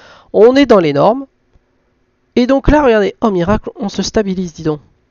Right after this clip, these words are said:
On se stabilise et regardez mon taux de descente.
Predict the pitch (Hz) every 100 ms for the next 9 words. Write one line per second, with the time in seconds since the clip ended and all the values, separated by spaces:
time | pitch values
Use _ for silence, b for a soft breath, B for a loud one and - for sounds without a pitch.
0 | _ _ _ _ _ _ _ - 233 196
1 | - 190 180 240 214 - 196 226 254 240
2 | 226 220 208 190 185 -